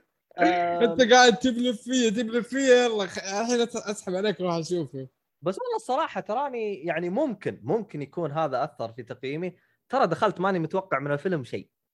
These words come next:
Speaker 1: نهائيًا.
Speaker 2: أنت
Speaker 1: نهائيًا.
Speaker 2: أول واحد يمدح بهالطريقة. كل الانطباعات عنه الأم-، الأمانة إيجابية، يعني كل الناس اللي أسمعهم.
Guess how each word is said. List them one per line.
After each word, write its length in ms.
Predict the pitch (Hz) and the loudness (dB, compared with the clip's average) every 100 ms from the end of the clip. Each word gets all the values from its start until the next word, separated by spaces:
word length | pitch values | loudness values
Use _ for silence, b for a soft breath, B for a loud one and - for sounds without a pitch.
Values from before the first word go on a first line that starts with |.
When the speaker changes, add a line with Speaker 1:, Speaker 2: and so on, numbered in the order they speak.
| - | -6
Speaker 1:
نهائيًا. 640 | 233 196 170 139 107 87 | 0 0 0 -6 -10 -14
Speaker 2:
أنت 720 | 90 _ _ _ _ _ 233 | -16 _ _ _ _ _ 4
Speaker 1:
نهائيًا. 320 | 185 143 - | 4 4 0
Speaker 2:
أول 320 | 202 190 185 185 | -4 -2 -2 2
واحد 380 | 220 202 165 | 2 2 -2
يمدح 240 | 202 220 190 | -2 0 2
بهالطريقة. 580 | 185 180 196 185 165 156 B B _ | 2 0 4 4 4 -2 B B _
كل 160 | 269 | 2
الانطباعات 560 | 277 254 220 214 226 220 | 4 4 2 0 0 0
عنه 200 | 220 208 | -4 -4
الأم-، 260 | 190 190 180 | -4 -4 -2
الأمانة 600 | 190 180 190 214 196 165 | -2 -2 -2 -2 0 2
إيجابية، 720 | 175 170 165 196 185 151 127 | 4 6 6 6 4 2 -2
يعني 160 | 139 | -10
كل 160 | 143 220 | -4 -2
الناس 340 | 190 196 - | -2 -6 -6
اللي 100 | 170 | -8
أسمعهم. 420 | 165 190 175 156 | -6 -6 -6 -8